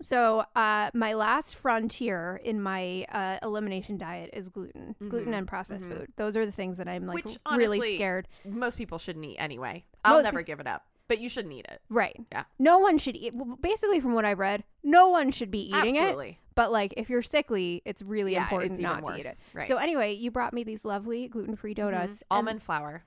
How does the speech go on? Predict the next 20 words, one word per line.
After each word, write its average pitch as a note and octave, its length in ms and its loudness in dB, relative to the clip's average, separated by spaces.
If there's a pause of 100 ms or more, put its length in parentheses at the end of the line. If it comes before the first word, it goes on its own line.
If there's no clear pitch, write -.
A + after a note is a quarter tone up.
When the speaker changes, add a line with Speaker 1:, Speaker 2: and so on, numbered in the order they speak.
Speaker 1:
Uh, A3 140 -6
almond F4 300 2
flour, F#3+ 260 0
and B3+ 260 -2
they C#4 80 0
were C#4+ 140 0
quite C4 420 -6
delicious. D#4 440 -6
Speaker 2:
They're B3+ 160 0
good. C4 240 -2 (240)
They B3 160 -6
taste C#4 360 -10 (200)
different. E3+ 640 -6 (100)
Speaker 1:
Yes. B3 420 0
Speaker 2:
And G3 320 0
our A3 160 -2
conclusion G#3 800 -12 (300)
was E3+ 600 -4
that F#3 200 -2
y-, F#3+ 160 -10